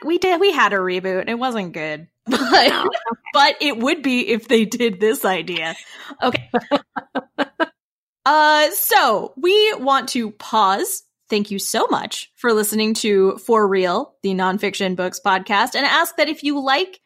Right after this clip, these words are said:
Speaker 1: what you hear, that you share the podcast on your own social media with your friends, family, or even nemesis.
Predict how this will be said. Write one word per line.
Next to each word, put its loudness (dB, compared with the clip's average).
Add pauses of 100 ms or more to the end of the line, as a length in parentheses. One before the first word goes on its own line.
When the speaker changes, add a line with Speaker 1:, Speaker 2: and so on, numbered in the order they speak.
Speaker 1:
what -2
you -2
hear, -2 (160)
that -2
you -10
share 0 (360)
the -4
podcast 0
on 0
your -2
own 0
social 0
media -2
with -8
your -4
friends, -2 (260)
family, 0
or -4
even -2
nemesis. -4